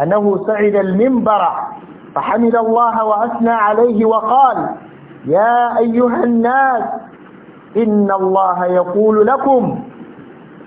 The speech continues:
مروا بالمعروف وانهوا عن المنكر قبل أن تدعوني فلا أجيب لكم،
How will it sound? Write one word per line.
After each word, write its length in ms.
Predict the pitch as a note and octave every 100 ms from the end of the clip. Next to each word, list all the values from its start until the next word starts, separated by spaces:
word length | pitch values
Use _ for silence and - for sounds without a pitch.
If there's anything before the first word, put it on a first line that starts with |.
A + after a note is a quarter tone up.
| - -
مروا 600 | D#3+ C4 B3+ B3 C4 B3
بالمعروف 960 | A3+ A#3+ A#3 A#3 A3 A#3 D4 D#4 - - - - - - - - -
وانهوا 580 | D#3 B3 C4+ B3+ B3+ A#3
عن 260 | G#3+ C4
المنكر 1080 | C4+ C4 A#3+ B3 D4+ C#4+ C4 C4+ B3+ G3 - - - - - -
قبل 280 | A#3 A#3+ A#3
أن 380 | G#3+ G#3+ G#3 G3+
تدعوني 800 | G#3 G#3 G3+ G3 C4 A#3+ A3+ G#3
فلا 400 | G3+ G3 F#3+ F3+
أجيب 300 | E3 D#3+ E3
لكم، 480 | D3 D3 C#3 C3+ G#2+